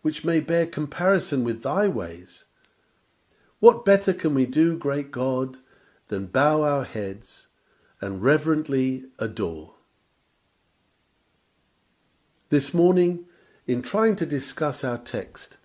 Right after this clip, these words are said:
we will endeavour to illustrate it by its own connection.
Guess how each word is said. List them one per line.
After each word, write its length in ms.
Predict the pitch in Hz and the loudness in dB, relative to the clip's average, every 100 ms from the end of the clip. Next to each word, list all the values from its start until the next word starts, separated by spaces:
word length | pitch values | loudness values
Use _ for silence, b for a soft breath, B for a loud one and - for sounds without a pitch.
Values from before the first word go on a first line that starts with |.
| b b b | b b b
we 120 | 202 | 0
will 140 | 220 202 | 2 6
endeavour 420 | 170 147 151 143 | 4 4 2 0
to 180 | 143 127 | 0 2
illustrate 600 | 143 143 - 143 135 135 | 2 0 0 -2 0 -2
it 160 | 135 | -4
by 160 | 120 113 | -4 -4
its 180 | 120 - | -4 -2
own 240 | 151 160 | 0 0
connection. 680 | 156 147 143 - - 78 85 | -2 -4 -4 -8 -12 -14 -18